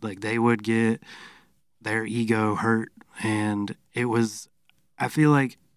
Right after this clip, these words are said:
Three Six had the upper hand in that versus because, unfortunately, a lot of the really good features that, um, Bone Thugs had, like Biggie and Eazy-E and et cetera, like, most of those guys, they passed on,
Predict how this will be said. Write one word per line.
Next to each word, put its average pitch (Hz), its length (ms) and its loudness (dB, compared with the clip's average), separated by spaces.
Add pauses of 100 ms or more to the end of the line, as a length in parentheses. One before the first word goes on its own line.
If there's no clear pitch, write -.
(420)
Three 127 200 2
Six 120 320 -12
had 113 180 -6
the 107 120 0
upper 110 220 0
hand 110 320 -2
in 117 140 2
that 123 320 2
versus 123 520 -4
because, 107 680 -4
unfortunately, 113 800 -4
a 107 100 0
lot 104 240 0
of 104 140 -4
the 101 160 -6
really 104 320 -2
good 104 260 -2
features 110 640 -6
that, 104 340 -6 (720)
um, 98 340 -6
Bone 101 240 -2
Thugs 110 300 -2
had, 110 440 -6
like 92 280 -10
Biggie 104 420 -2
and 98 80 -8
Eazy-E 104 640 -6
and 104 120 -4
et 101 100 -10
cetera, 107 460 -8
like, 101 200 -6
most 110 280 -4
of 117 60 -10
those 107 200 -6
guys, 104 320 -8
they 101 140 -18
passed 101 420 -8
on, 104 320 -4